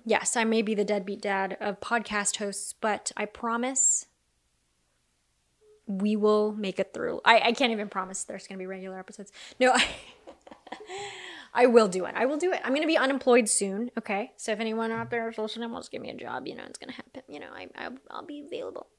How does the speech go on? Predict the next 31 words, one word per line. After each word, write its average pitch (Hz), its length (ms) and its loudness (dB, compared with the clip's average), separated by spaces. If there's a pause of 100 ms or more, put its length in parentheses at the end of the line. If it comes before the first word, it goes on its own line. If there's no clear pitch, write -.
(120)
Um, 220 380 2
but 220 160 2
also, 202 1000 0 (1000)
if 208 100 -4
I 220 60 2
don't 233 180 2
get 240 80 0
another - 280 -4
job, - 220 -2
I'll 226 80 6
be 220 160 0
even 214 220 -4
more 202 240 -2
free 202 180 -4
to 185 80 -4
do 180 140 -6
this, 190 360 -8 (420)
and 202 120 -8
I'll 185 100 -6
be 185 220 -10
more 180 520 -8
motivated 208 500 2
to 180 80 -10
do 180 140 -6
it - 120 -8
because 202 200 -6
I'll 185 80 -4
probably 185 420 -4
need 180 240 -8
money 185 240 -6
from, 185 300 -12